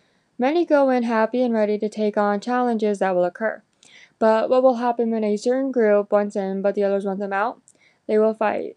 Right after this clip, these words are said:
L G B T community has wanted to serve in the military, but because of who they are, they are not always allowed. Many think that it is a bad idea and can cause issues, but it can also help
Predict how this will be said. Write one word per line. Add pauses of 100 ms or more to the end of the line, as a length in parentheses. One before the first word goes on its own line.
(140)
L
G
B
T
community
has
wanted
to
serve
in
the
military,
but
because
of
who
they
are, (340)
they
are
not
always
allowed. (460)
Many
think
that
it
is
a
bad
idea
and
can
cause
issues,
but
it
can
also
help